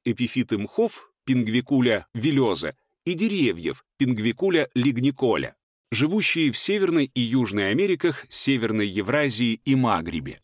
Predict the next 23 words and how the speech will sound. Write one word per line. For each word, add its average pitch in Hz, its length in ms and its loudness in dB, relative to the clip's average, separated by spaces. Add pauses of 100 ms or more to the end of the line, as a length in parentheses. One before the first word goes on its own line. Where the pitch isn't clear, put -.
(680)
Это 180 220 4
с - 120 -2
виду 180 520 0
милые 180 600 0
розовые 156 600 2
или 165 280 -2
фиолетовые 120 680 0
цветочки-цветочки, 131 1400 -2
возвышающиеся 117 1160 -2
над 107 240 -2
плотной 117 420 0
розеткой 98 640 0 (240)
красивых, 117 640 -2
блестящих 104 720 -2 (160)
и 131 80 -2
довольно 127 480 2
пухленьких 123 680 -2
листочков, 104 760 -4 (220)
откуда 117 400 -2
и 120 80 2
взялось 120 540 0
название 90 540 -2
растения. 69 580 -6